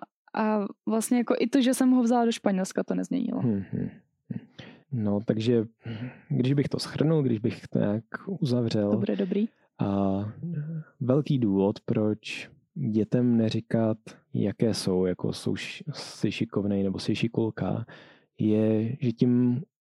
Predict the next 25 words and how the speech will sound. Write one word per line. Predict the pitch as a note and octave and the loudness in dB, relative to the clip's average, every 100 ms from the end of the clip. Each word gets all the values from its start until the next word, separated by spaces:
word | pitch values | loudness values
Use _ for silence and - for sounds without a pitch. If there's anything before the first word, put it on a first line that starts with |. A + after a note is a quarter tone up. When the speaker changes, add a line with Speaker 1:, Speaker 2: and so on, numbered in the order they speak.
| F3 | -8
Speaker 2:
u-, | - | -4
upevňujeme | E3+ C3+ D3+ C#3 C3+ B2+ A#2+ A#2 | -2 0 0 2 2 2 2 0
to, | A#2+ | 0
jak | A2+ A#2 | 0 0
oni | C#3+ A#2 | -2 0
sami | - A#2 | 0 -2
sebe | - A#2 A#2+ A2+ | 0 0 2 0
vnímají, | G2+ F2 F2+ F#2+ C3 E3+ F3 _ | 0 0 0 0 2 2 0 _
a | - | -8
pak | - A#2 C3+ | -4 -2 2
mají | B2 | 0
problém | A#2 A#2+ A#2 A2+ | 2 2 2 2
z | A2 | 0
téhletý | A2+ A2+ A2+ A2+ | -4 -4 0 -2
škatulky | - G#2 - G#2+ G#2+ - G#2+ G#2+ G#2 G2+ G2 - | -2 -4 0 -2 0 0 4 4 4 4 2 -2
vylízt. | F#2 E2 E2 - - - | -2 0 0 -6 -14 -6
Ať | B2 - | -6 -2
už | B2 G#2+ - - - - - D3+ | -2 0 -4 -8 -14 -20 -14 -4
buď | E3+ D3 C#3+ C#3+ | -2 0 2 2
mají | D3 C3+ | 2 2
problém | - B2 B2+ | 2 2 0
z | - | -2
té | - | -2
k-, | C#3 | -2
z | - | -2